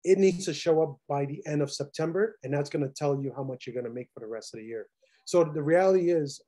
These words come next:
for a lot of us, we have maybe about six months left to really, uh, get to work, you know, start having those conversations with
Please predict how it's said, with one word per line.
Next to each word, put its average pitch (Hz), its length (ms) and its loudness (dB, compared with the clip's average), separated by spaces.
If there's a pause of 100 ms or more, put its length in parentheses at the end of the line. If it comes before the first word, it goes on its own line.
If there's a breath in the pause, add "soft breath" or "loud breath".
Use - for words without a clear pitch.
(100)
for 143 120 2
a 135 80 2
lot 151 180 2
of 170 100 0
us, 196 220 -2
we 156 80 2
have 165 140 2 (120)
maybe 151 260 -2
about 131 260 -4
six 151 320 -4
months 139 300 -4
left 151 260 -2 (720)
to 160 120 2
really, 143 460 2 (760)
uh, 123 320 -4
get 170 160 2
to 180 100 2
work, 151 380 4 (440)
you 139 80 -6
know, 123 180 -2
start 165 280 2
having 160 240 0
those 151 200 2
conversations 143 840 -4
with 123 340 -2